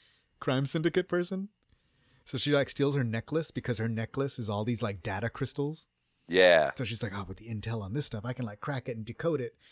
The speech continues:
Speaker 1: and then we're gonna be rich." Um, and Lucky and Ariel are there looking for the, the traitor. And then, uh,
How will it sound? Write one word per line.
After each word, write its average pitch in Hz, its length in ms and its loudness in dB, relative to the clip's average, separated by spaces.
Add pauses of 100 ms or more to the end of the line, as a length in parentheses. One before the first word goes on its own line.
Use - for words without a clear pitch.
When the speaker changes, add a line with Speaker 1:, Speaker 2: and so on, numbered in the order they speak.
(320)
Speaker 1:
and 110 240 -8
then 156 420 -2
we're 190 220 0
gonna 190 280 0
be 208 140 -2
rich." 220 720 -2 (1040)
Um, 98 560 -10
and 135 160 0
Lucky 123 340 2
and 120 160 2
Ariel 117 480 2
are 117 60 0
there 113 320 0
looking 113 340 -4
for 113 160 -4
the, 107 260 -2
the 110 60 -6
traitor. 120 460 -4 (1300)
And 101 180 -8
then, 147 460 0 (1300)
uh, 101 540 -4